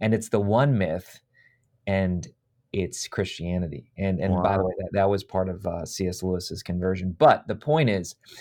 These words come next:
Speaker 1: that in the hero's journey, the hero refuses the call, just like your listeners today. They're getting a call to an adventure. They refuse the call most of the time, but they meet a mentor, and that's who Doctor Ward is.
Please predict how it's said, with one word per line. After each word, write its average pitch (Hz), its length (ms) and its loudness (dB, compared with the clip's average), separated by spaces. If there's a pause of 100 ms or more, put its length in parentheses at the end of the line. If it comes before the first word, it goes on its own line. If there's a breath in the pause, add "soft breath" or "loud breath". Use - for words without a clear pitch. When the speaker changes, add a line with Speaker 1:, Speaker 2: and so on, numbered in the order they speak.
(300 loud breath)
Speaker 1:
that 113 400 4
in 165 260 4
the 165 100 4
hero's 113 380 4
journey, 90 480 -2 (600)
the 98 100 0
hero 98 600 2 (280)
refuses 120 600 0
the - 80 -2
call, 82 500 -4
just - 180 -4
like 104 200 0
your 113 120 2
listeners 107 440 -2
today. 92 420 -2
They're 101 180 0
getting 113 240 0
a 95 60 -6
call 120 540 4
to 131 180 -2
an 123 80 0
adventure. 92 600 -4 (540 loud breath)
They 98 120 4
refuse 117 440 2
the 139 80 -2
call 67 380 -4
most 92 280 -2
of 101 80 -16
the - 60 -6
time, 82 380 -8 (180)
but 98 140 -2
they 113 120 2
meet 123 240 4
a 120 40 4
mentor, 107 580 0 (380 soft breath)
and 98 140 2
that's 156 240 4
who 160 100 0
Doctor 104 440 4
Ward 104 320 2
is. - 340 -14